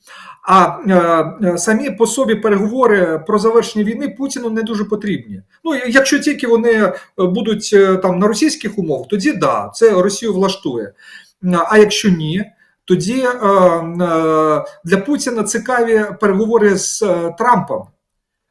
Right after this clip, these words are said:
От продовження переговорів з Трампом, а не, е, переговори про,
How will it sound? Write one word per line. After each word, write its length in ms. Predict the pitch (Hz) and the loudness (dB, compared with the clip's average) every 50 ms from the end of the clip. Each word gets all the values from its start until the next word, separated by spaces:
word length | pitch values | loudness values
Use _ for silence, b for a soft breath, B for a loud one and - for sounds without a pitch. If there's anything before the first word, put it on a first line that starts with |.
| _ _ | _ _
От 240 | - 190 185 190 - | -2 -2 -2 -2 -4
продовження 540 | - 214 226 214 277 277 214 185 190 185 180 | -4 -4 -2 -2 -2 -2 -2 0 0 0 -2
переговорів 480 | 180 190 175 156 160 160 151 139 135 - | -2 -2 -4 -4 -2 -2 -4 -4 -4 -6
з 60 | - | -8
Трампом, 420 | - 151 127 113 - - - 101 95 - _ B B B B B | -6 -6 -6 -6 -8 -12 -18 -20 -20 -20 _ B B B B B
а 180 | B 233 233 240 | B 2 2 2
не, 420 | 240 233 233 226 226 220 208 - - | 2 2 0 2 2 2 0 0 0
е, 160 | 208 208 202 190 | 0 0 0 0
переговори 640 | - 226 208 202 202 240 220 240 254 247 226 220 | 0 2 2 2 2 0 -2 0 2 2 2 2
про, 640 | 202 - - 202 202 202 208 208 202 196 190 180 | 0 -2 -2 0 2 2 2 2 2 0 0 0